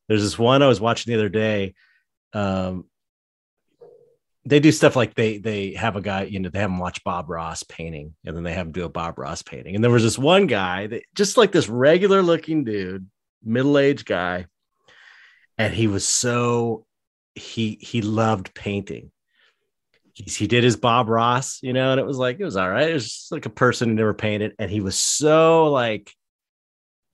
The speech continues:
he just loved it. He'd never done it before. And the same guy, I watched a video where they were showing a,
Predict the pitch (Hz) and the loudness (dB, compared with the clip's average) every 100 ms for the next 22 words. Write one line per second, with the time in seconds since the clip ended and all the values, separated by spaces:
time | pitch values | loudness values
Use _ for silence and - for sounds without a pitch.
0 | _ - 113 117 - 104 107 123 139 131 | _ -8 -4 -2 -4 -4 -4 0 2 2
1 | 98 80 90 85 104 120 107 107 107 76 | 0 -4 -8 -4 0 2 2 2 0 -6
2 | - 78 60 73 _ - - _ - 110 | -16 -16 -16 -18 _ -20 -20 _ -4 0
3 | 110 - 139 165 180 135 127 107 87 85 | 0 2 2 2 2 2 2 0 -2 -10
4 | _ _ _ _ _ - 107 117 - 98 | _ _ _ _ _ -8 -2 -2 -2 -4
5 | 113 117 101 98 98 95 87 - 107 107 | 0 2 2 0 -2 -4 -4 -4 -2 -2
6 | 95 90 | -4 -6